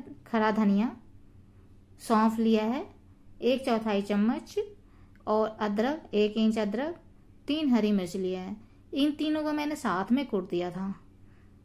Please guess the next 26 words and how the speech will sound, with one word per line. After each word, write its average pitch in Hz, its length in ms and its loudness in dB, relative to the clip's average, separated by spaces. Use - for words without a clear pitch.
और 220 180 2
इसके 220 360 -4
बाद 202 180 -2
फिर 208 140 -2
मैंने 202 240 2
कूटा, 208 420 -6
उस 233 180 -4
वीडियो 226 320 2
बना 202 280 0
नहीं 240 140 4
पाई 196 280 0
इसकी, 196 220 -10
so - 580 -10
सॉरी। 196 440 -4
तो 226 60 -2
मैं 214 140 0
इसमें 208 260 0
डाल 202 280 2
दिया 226 200 2
है 226 60 4
मसाला 220 420 0
प्याज 190 280 -2
में, 262 200 -2
इसे 208 300 0
भी 208 120 4
हम 233 260 0